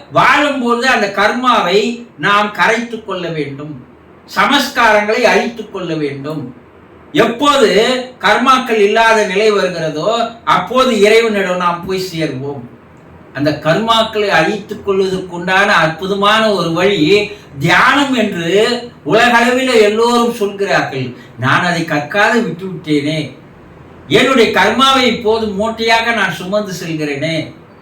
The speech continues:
நீங்களாவது வாழும்போது அந்த கர்மாவை கரைத்துக் கொள்ளுங்கள், அதற்குண்டான வழியை தேடுங்கள். நல்ல ஒரு குருமாரை கண்டுபிடித்து தியானம் கற்று கர்மாவை கழியுங்கள். அப்போது உங்களுக்கு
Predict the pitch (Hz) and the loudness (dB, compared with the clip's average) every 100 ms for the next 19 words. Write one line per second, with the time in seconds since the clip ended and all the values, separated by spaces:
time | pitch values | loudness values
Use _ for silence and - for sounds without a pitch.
0 | - - - 123 156 196 196 190 196 208 | -20 -20 -10 -2 0 2 2 4 4 4
1 | 208 196 160 160 185 180 160 170 175 156 | 2 2 2 2 2 -2 -4 -6 -4 -6
2 | 139 147 156 165 190 170 156 143 165 180 | -6 -4 -4 -2 -4 -4 -4 -2 -2 -4
3 | - 160 151 139 131 120 117 - - - | -12 -10 -8 -6 -6 -8 -12 -16 -20 -20
4 | - - 123 170 180 180 208 240 233 185 | -20 -8 -2 -2 -2 -4 0 2 2 2
5 | 180 220 202 - 190 196 185 151 135 120 | 0 4 4 2 -2 -2 -2 -4 -6 -10
6 | - - - - 135 190 247 262 226 202 | -16 -20 -20 -10 -2 0 2 4 4 4
7 | 170 220 240 226 208 - 185 214 196 190 | 2 2 4 4 2 2 -2 -2 -2 -6
8 | 190 196 165 185 226 240 208 196 180 220 | -8 -6 -2 0 2 0 -2 -4 -6 -6
9 | 208 202 220 240 214 196 202 233 233 214 | -2 0 2 4 4 4 2 2 0 -2
10 | 185 143 - - - - - - 135 131 | -2 -4 -6 -16 -20 -20 -14 -4 -4 2
11 | 202 226 220 175 185 208 202 208 | 4 4 2 0 2 2 2 -2